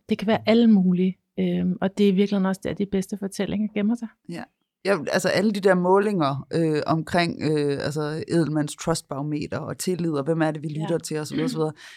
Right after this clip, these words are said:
Speaker 2: de siger jo heller ikke, at det er lederen eller direktøren,
Speaker 1: Nej.
Speaker 2: der er, øh, den mest, øh, credible,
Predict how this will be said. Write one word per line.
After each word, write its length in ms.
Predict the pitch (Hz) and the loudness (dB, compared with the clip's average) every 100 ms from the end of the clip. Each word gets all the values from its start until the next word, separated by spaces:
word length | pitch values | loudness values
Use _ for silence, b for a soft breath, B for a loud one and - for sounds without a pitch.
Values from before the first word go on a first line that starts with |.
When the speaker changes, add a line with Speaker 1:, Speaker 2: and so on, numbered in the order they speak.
| B | B
Speaker 2:
de 100 | 240 | 0
siger 300 | 233 - 226 302 | 0 0 0 2
jo 60 | 269 | 2
heller 260 | 175 196 151 | 2 0 0
ikke, 260 | 151 175 - | -2 -6 -4
at 140 | 170 170 - | -4 -4 -8
det 160 | 165 - | -6 -4
er 100 | 160 | -2
lederen 600 | 151 160 165 160 147 131 _ _ - | 0 2 4 4 0 -4 _ _ -2
eller 200 | 165 151 | 0 0
direktøren, 640 | 160 151 - - 156 147 | -2 -6 -4 -2 0 0
Speaker 1:
Nej. 80 | 151 - - | -2 -10 -6
Speaker 2:
der 80 | 165 | -4
er, 360 | 156 - 156 143 b b b b _ _ - | -2 -2 -2 -2 b b b b _ _ 2
øh, 300 | 180 165 160 160 | 4 6 2 2
den 160 | 180 | 2
mest, 380 | 180 160 147 - | 2 2 0 -2
øh, 600 | 165 156 151 147 147 147 131 _ _ _ _ - | 0 2 2 2 0 -2 -8 _ _ _ _ -2
credible, 580 | 190 175 165 151 147 | 2 4 4 4 4